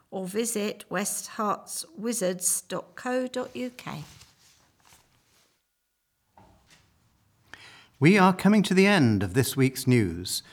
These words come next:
Speaker 2: Sunrise and sunset times for this weekend are seven sixteen and four seventeen. Don't forget, for those with access to the internet, our news is uploaded to the website soon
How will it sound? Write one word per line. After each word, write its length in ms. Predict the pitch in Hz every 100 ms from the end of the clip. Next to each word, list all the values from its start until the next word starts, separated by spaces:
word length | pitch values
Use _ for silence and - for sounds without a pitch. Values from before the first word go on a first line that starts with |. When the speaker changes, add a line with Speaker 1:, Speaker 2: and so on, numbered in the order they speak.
| - _
Speaker 2:
Sunrise 760 | - - 104 98 117 139 143 120
and 140 | 117
sunset 540 | - 127 117 - 196 -
times 360 | 156 147 143
for 100 | -
this 220 | 127 135 -
weekend 520 | 127 - 139 196 165
are 280 | - 123 117
seven 460 | - - 160 147 123
sixteen 840 | - 170 - - 180 196 226 226 -
and 300 | 143 143 139
four 480 | - 160 160 160
seventeen. 840 | - - 196 185 110 92 80 76 - _ - - - - -
Don't 220 | - 233 -
forget, 400 | 196 226 240 -
for 80 |
those 340 | 165 170 165 165
with 200 | 143 -
access 440 | 143 - - 123 -
to 100 | 113
the 160 | 117
internet, 420 | 180 180 147 160 - - - -
our 200 | 147 143
news 400 | 143 214 240 190
is 120 | 139
uploaded 540 | 139 131 151 196 196
to 100 | 190
the 100 | 147
website 580 | 117 101 - 113 98 104
soon 500 | - - 156 202 214